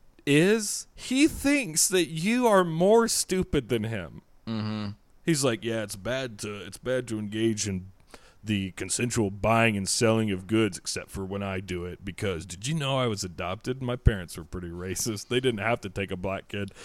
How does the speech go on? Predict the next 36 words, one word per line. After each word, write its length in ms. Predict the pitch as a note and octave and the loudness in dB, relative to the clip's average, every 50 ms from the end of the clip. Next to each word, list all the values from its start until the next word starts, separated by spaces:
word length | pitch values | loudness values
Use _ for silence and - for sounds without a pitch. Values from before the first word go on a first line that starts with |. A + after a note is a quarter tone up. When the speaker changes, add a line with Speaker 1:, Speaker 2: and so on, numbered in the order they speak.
| - - - | -16 -4 6
Speaker 1:
They 120 | C3 C3 C3 | 8 8 8
chose 400 | - - C3+ A#2 A2+ A2 G2+ - | 8 6 4 6 4 2 0 -4
to. 140 | - F#2+ F2+ | -6 -6 -4
That's 240 | G2 A2 A2+ - - | -2 -2 -2 -2 -4
the 120 | - G2+ | -8 -2
kind 180 | - A#2 G2+ F#2+ | -2 -2 0 0
of 80 | F#2 | -2
racism 540 | F#2+ G#2 G2 F#2 - - A2 F#2+ F#2+ F#2 F#2+ | -2 -2 -2 -2 -4 -4 -4 -4 -4 -4 -4
I'm 180 | F#2+ F#2+ G2+ G#2+ | -2 -2 -4 -2
talking 380 | - F2 - D#2 - - E2 | -4 -4 -6 -6 -10 -10 -12
about." 340 | - - - F2+ - - - | -10 -10 -10 -10 -10 -12 -12
Speaker 2:
Here, 380 | - A#2+ - C#3 A2+ F#2+ E2+ - - | -12 -10 -4 -4 -4 -4 -4 -6 0
I 120 | A2 A2 C#3+ | 2 2 2
don't 140 | E3+ E3 | 4 2
wanna, 220 | D3+ C3 B2 A2+ G#2 - - - | 2 0 0 0 -2 -4 -8 -6
I 140 | - B2 C#3 | -2 0 0
don't 80 | D#3 D#3 | 2 2
wanna 140 | C3 A#2 - | 0 0 -2
come 180 | - A#2 G#2 | -2 -2 -2
off 160 | F#2+ F2+ - | -2 -2 -2
too 100 | - F#2+ | -4 -4
strongly. 560 | E2 - - D2+ C#2+ C#2+ - G1+ A1 - - - - _ - _ _ _ _ - | -4 -4 -4 -4 -10 -12 -12 -14 -16 -18 -20 -20 -20 _ -20 _ _ _ _ -8
Um, 460 | F2+ F2+ E2+ D#2 C#2+ C#2 B1+ - - - _ _ - - | -6 -6 -6 -6 -8 -10 -14 -18 -20 -20 _ _ -12 -8
I'm 120 | D3 G3+ G#3 | -6 -6 -6
pretty 240 | - - E4+ C4 G3 | -8 -8 -6 -6 -4
sure 560 | - - - C3 A#2+ G#2+ G2 F#2 F2 - - - | -4 -4 -2 -2 -2 0 0 -2 -4 -6 -10 -8
Colin 240 | - A2+ F#2+ F2 - | -4 -4 -4 -4 -4
Kaepernick 580 | - - G2 E2+ E2+ - - F2 F2 E2 F2 - - | -6 -6 -4 -4 -4 -4 -6 -8 -8 -8 -10 -10 -12
is 120 | - - | -10 -8
not 140 | - E2+ - | -8 -8 -10
the 60 | - | -10
sharpest 480 | - - E2+ D#2 D#2 _ D2+ - - - | -10 -8 -8 -8 -8 _ -8 -8 -8 -8
tool 340 | - D#2+ D#2+ D2+ D2 C#2+ - _ | -8 -10 -10 -12 -12 -14 -16 _
in 80 | - D2 | -18 -16
the 80 | B1 - | -12 -10
shed. 360 | - - - - - - | -10 -10 -10 -12 -18 -18